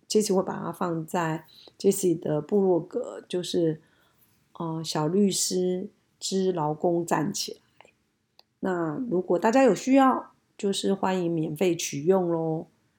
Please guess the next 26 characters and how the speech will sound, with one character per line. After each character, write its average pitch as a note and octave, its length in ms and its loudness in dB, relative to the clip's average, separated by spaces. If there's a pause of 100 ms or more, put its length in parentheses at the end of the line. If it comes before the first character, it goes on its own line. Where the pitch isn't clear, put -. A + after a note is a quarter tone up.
(240)
那 G#3 100 -2
有 E3+ 160 4
任 F#3 180 2
何 F3 160 -4
的 E3+ 100 0
问 G#3 200 4
题 F#3 260 -4
都 F#3 220 0
欢 F#3 280 -6
迎 E3+ 120 -4
留 D#3+ 180 2
言， D#3+ 420 0 (300)
然 D#3+ 140 -6
后 F3+ 200 0
我 D#3 120 0
们 C#3+ 260 -4
可 D#3 200 -2
以 E3 280 -2 (260)
讨 - 240 -8
论。 A3+ 360 6 (1040)
那 F3+ 200 -6
今 G3 200 -2
天 A3 120 2
的 G#3 100 2
节 F#3 220 -2
目 G3+ 460 0